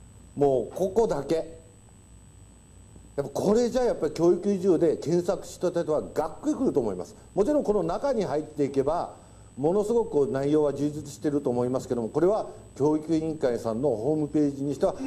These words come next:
あまりにも貧弱だと思います。広報の部分で、これは教育委員会さんのホームページだから、教育委員会でやれっていうこともありますけども、やっぱり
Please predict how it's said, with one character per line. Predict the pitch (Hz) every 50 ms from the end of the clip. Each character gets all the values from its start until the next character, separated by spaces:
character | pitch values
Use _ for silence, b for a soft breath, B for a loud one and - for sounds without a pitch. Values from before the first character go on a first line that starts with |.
| 262 214 190
あ | 160 170 190
ま | 226 247 247
り | 247 254
に | 233 269 262
も | 269 285 269 - - - - - - - - - - - - - 226 - - - - - - - - - - - -
貧 | - 151 180 175
弱 | 147 165 156 - 147
だ | 143 -
と | 110
思 | 101 95
い | 92
ま | 82 78
す。 | - - - B B B B B B -
広 | 196 226 226
報 | 202 214 220 220
の | 220 220
部 | 202 226 220
分 | 190 160
で、 | 127 98 92
こ | - 175
れ | 190
は | 180 -
教 | 196 208 226
育 | 226 214 -
委 | 247
員 | 240 240 -
会 | - 196 156
さ | 139 139 139
ん | 127
の | 120
ホ | 110 117 131
ー | 131
ム | 131 131
ペ | 131 143 139
ー | 127
ジ | 120
だ | 113 113
か | 98 113
ら、 | 120 120 107 B B B B B B -
教 | - 185 208
育 | 226 226 240
委 | 233
員 | 233 233
会 | 226 - 156 131
で | 123 117
や | 110 117 131
れ | 165
っ | 180
て | 175 - 190
い | 185
う | 160
こ | 175
と | 170 180 165 160 - - - -
も | 156 180 160
あ | 151
り | 175
ま | 190 202
す | 196
け | -
ど | 233 226
も、 |
や | 170 139
っ |
ぱ | - 127
り | B